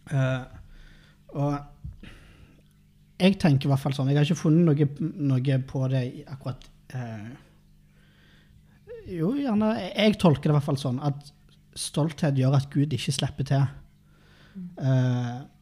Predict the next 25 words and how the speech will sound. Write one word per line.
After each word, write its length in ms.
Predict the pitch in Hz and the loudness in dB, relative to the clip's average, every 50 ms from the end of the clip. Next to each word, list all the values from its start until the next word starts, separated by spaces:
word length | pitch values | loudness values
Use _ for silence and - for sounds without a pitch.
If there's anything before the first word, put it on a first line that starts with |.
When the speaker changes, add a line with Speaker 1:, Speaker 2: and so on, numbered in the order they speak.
| _ _ _ _ _ - - - - - - - - _ _ _ - | _ _ _ _ _ -20 -20 -20 -20 -20 -20 -20 -20 _ _ _ -2
Speaker 1:
for 300 | - 156 151 156 143 - - - _ _ _ _ _ - | 0 2 2 2 0 -4 -10 -20 _ _ _ _ _ 0
<clears throat> 80 | 135 135 151 - - - - - - - _ _ - - - - - - - - | 2 2 2 0 -4 -8 -12 -20 -20 -20 _ _ -20 -20 -18 -18 -18 -18 -18 -18
s-, 240 | - - - - - - - | -14 -12 -10 -10 -8 -6 -2
senest 480 | - - 160 135 165 160 170 - - 160 | 2 4 6 6 6 6 6 4 4 2
nå 80 | 147 147 | 2 2
for 220 | - 175 151 143 | 2 2 4 6
noen 560 | 135 131 127 135 143 135 135 131 131 127 127 131 139 | 6 4 4 4 4 4 6 6 4 4 2 0 0
uker 320 | 147 131 123 123 143 143 | -2 -2 -2 -2 -2 -2
siden, 380 | - - 156 156 160 135 117 131 135 - - - - | -2 -2 -2 -2 -2 -2 -4 -4 -6 -10 -16 -16 -8
eh, 640 | - 139 135 131 127 127 123 120 120 120 117 117 120 - - | -4 -2 0 0 0 0 -2 -2 -4 -6 -8 -10 -12 -16 -18
så 540 | - - - - - - - - - 165 147 | -16 -16 -14 -14 -14 -16 -14 -8 -4 -2 0
gikk 220 | 143 135 139 - 151 | 0 0 0 0 -2
jeg 80 | 135 131 | 0 0
rundt 240 | 135 135 135 - - | 0 0 0 -2 -4
med, 800 | 135 135 131 - - 120 117 117 117 113 117 113 113 113 113 120 143 - _ - - - - - - _ | -4 -4 -2 -2 -4 -4 -4 -4 -6 -6 -6 -8 -8 -10 -10 -12 -14 -18 _ -20 -20 -20 -20 -20 -18 _
med 160 | - 135 127 | -6 -6 -4
et 80 | 131 - | -4 -4
problem, 380 | - 123 135 151 170 180 180 165 | -4 -2 0 2 2 2 2 2
så 120 | - 139 | 0 -4
jeg 80 | 120 123 | -6 -6
var 120 | 135 - | -8 -10
kjempestresset 920 | - - - 151 127 - - - 147 - - - 156 139 - - - 151 | -10 -4 -2 -2 -2 -2 -4 -6 -8 -8 -6 -6 -6 -6 -6 -6 -6 -4
og 280 | 139 135 131 127 131 - | -2 -2 -2 -2 -4 -6
frustrert 500 | - 123 - - 143 151 147 - - - 147 | -10 -12 -10 -6 -6 -6 -6 -6 -8 -8 -6
over. 300 | 151 151 170 190 214 208 | -6 -4 -4 -4 -4 -4